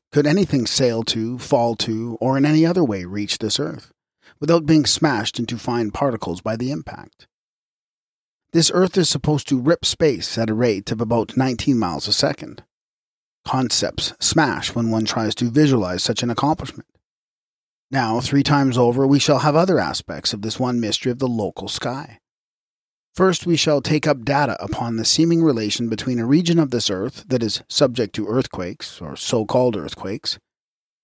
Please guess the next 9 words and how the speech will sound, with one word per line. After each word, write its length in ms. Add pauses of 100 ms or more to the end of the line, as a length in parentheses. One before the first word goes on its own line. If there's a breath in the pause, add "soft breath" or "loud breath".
and 100
appearances 640
in 140
the 80
sky 380
of 160
this 180
especial 480
region, 480